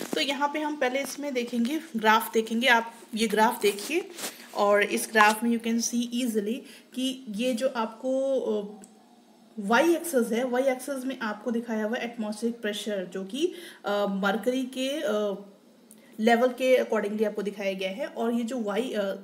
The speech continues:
x axis है इसमें आपको दिखाया गया है कितना kilometers यानी कि height दिखाई गई है। तो यहाँ पे आपको दिखाया गया है atmospheric pressure और यहाँ पे आपको दिखाई गई है height।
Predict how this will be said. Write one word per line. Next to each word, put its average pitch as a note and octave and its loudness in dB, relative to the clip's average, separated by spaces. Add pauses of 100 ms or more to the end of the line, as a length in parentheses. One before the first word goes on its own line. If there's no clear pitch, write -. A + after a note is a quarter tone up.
x - 0
axis G#3+ -2
है A#3 2
इसमें B3+ -2
आपको G#3 -8
दिखाया G#3 -4
गया F#3 -4
है C4+ -8 (720)
कितना C4+ -2
kilometers G#3+ 0
यानी A3 0
कि C#4 -4
height B3 0
दिखाई G#3+ -4
गई F#3 -2
है। F3 -6 (220)
तो A#3 0
यहाँ A#3 2
पे C#4+ -4
आपको A#3 -2
दिखाया B3 -2
गया A#3+ 2
है B3 -4
atmospheric A#3 -2
pressure G3+ -4
और C#4 -2
यहाँ A#3 0
पे A3 -6
आपको G#3+ -8
दिखाई G3+ -6
गई F#3 -2
है D#4+ -6
height। G3+ -4